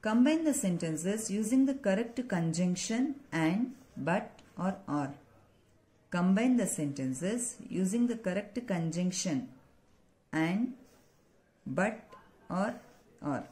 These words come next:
First one, sorry, A bit. I want to make milkshake. I don't have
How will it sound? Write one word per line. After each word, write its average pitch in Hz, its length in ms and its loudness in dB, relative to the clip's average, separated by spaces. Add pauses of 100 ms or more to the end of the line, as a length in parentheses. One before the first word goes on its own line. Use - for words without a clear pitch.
(1500)
First 190 280 0
one, 135 240 -2 (920)
sorry, 156 360 -4
A 165 140 -2
bit. 147 260 -6 (580)
I 294 240 2
want 240 340 2
to 302 100 0
make 220 460 2
milkshake. 185 680 -2 (1300)
I 160 160 -2
don't 233 380 0
have 208 320 -2